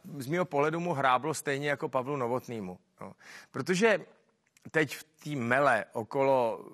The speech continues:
jako důsledků a příčin atentátu na Roberta Fica, eh, tak se pustil do Magdy Vašáriový. Magdu Vašáriovou taky nemusím, se přiznám, její politický názory.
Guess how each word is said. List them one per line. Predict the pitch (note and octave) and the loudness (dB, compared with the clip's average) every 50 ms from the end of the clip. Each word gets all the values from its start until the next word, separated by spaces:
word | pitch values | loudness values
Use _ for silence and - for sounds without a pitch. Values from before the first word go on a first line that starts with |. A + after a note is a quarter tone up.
| - | -10
jako | - B2+ - - C#3 | -10 -10 -6 -6 -6
důsledků | A#2 G2+ A#2+ B2 A#2 - - D3 C#3+ - - - C#3+ C#3+ | -6 -4 -6 -6 -4 -2 0 0 0 -2 -4 -4 -2 0
a | B2 A#2 | 0 0
příčin | - - - D3 C#3+ - - D#3 C#3 C3 B2 A#2+ A#2+ - - | -2 -4 -6 -6 -6 -4 -4 -4 -4 -4 -4 -8 -12 -14 -8
atentátu | - A2+ G#2+ - D3+ C#3+ C3+ A#2+ C#3+ C3 C3 B2+ - C3+ | -8 -8 -2 0 0 0 0 2 4 4 4 2 0 -4
na | B2+ B2 | -2 -2
Roberta | A#2+ C3 B2+ C#3 C3+ B2+ - C#3+ B2+ | -2 0 0 0 -2 0 -2 -2 -2
Fica, | - - A2+ - - - C3+ C3 B2+ - - - - - - - - - | -2 -4 -4 -2 0 2 4 4 2 0 -4 -20 -20 -20 -20 -18 -8 -2
eh, | - B2+ A2+ A2 G#2+ G#2+ F#2+ - - _ _ _ _ - - - D3+ | 2 4 4 4 4 2 0 -6 -16 _ _ _ _ -20 -16 -12 -6
tak | B2+ D3 C3+ - | -2 -2 0 2
se | - G3 | 0 0
pustil | - - D#3 C3+ - - F3+ E3+ | 0 0 -4 -2 0 0 0 2
do | D3+ D3 | 2 2
Magdy | D3 D3 C#3 C#3 D#3+ D3 | 2 0 0 0 2 2
Vašáriový. | C3+ A#2 G#2+ - C#3+ C3+ C3+ C3 B2+ A#2 A2 G#2 G2 G2+ G2+ F#2+ | 2 2 2 2 2 2 2 4 2 2 2 2 0 -2 -4 -4
Magdu | G2+ A#2 B2+ C#3 D#3 F#3+ E3+ | -2 -2 -2 0 2 2 2
Vašáriovou | C#3 B2+ - D#3 D3+ D3 D#3 D#3+ D#3 D#3 D#3+ | 2 2 2 2 2 2 2 0 0 0 0
taky | C#3+ - B2 - - D3+ | 0 -2 -4 -4 -2 -4
nemusím, | C#3 C3 B2+ A#2+ G#2 - - A#2+ G#2 F#2+ | -2 -2 -4 -4 -2 -2 -2 -2 -4 -4
se | - A#2+ | -4 -6
přiznám, | G2+ - A#2 A2 G2 G#2+ G2 F#2+ G2+ | -6 -6 -8 -6 -4 -4 -4 -2 -2
její | G#2+ A2+ | -4 -6
politický | G2 - A#2 A2 - A#2 A2 - - - A#2 | -4 -4 -6 -6 -6 -6 -8 -8 -6 -4 -2
názory. | G2+ F#2+ G2+ F#2+ F#2+ G2 F2+ F2+ | -2 -2 -4 -4 -6 -8 -10 -10